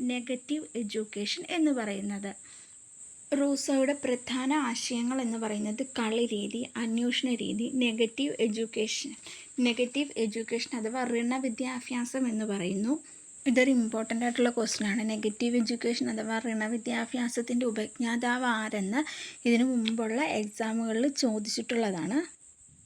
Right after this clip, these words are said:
അപ്പോൾ അതൊന്ന് അവിടെ നോട്ട് ചെയ്ത് വെക്കുക എല്ലാവരും. റൂസോയുടെ വിദ്യാഭ്യാസ കാഴ്ചപ്പാടുകൾ എന്ന് പറയുന്നത് കുട്ടി വിദ്യാഭ്യാസത്തിൻ്റെ കേന്ദ്ര ബിന്ദുവാണ്.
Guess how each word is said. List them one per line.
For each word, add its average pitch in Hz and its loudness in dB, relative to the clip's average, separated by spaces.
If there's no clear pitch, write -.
അപ്പോൾ 254 4
അതൊന്ന് 233 4
അവിടെ 226 2
നോട്ട് 233 2
ചെയ്ത് 226 2
വെക്കുക 208 0
എല്ലാവരും. 208 2
റൂസോയുടെ 285 6
വിദ്യാഭ്യാസ 262 0
കാഴ്ചപ്പാടുകൾ 269 0
എന്ന് 240 -4
പറയുന്നത് 233 -4
കുട്ടി 254 -4
വിദ്യാഭ്യാസത്തിൻ്റെ 254 -2
കേന്ദ്ര 320 2
ബിന്ദുവാണ്. 220 0